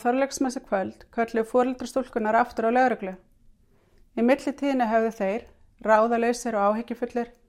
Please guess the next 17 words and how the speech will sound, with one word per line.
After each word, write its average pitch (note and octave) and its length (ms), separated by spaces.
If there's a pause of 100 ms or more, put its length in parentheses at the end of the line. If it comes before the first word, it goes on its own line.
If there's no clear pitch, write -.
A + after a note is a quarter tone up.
(340)
sent - 260
aðra C4 320
unga C#4+ 240
manneskju C4 540
inn G#3 100
á G3+ 80
heimili B3+ 320
mannsins A#3+ 640 (180)
undir A#3+ 300
því A#3+ 180
yfirskyni A3 460 (240)
að G#3+ 160
hún A#3 140
væri A3+ 180
mætt - 340
í G#3 80
partíið. G#3 540